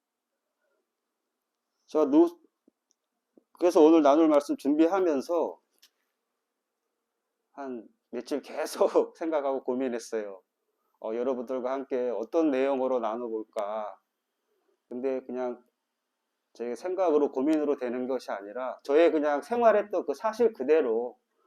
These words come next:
어, 말씀드리는 게 좋겠다. 그래서 제가 뭐 꾸밈 없이,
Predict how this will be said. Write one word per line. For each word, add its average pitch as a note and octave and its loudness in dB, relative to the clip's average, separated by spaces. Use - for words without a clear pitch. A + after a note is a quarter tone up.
어, A#2 -8
말씀드리는 E3 2
게 D#3+ 2
좋겠다. A2 -6
그래서 C3 -2
제가 A#2+ 0
뭐 A2+ -2
꾸밈 G#3 4
없이, C#3 -2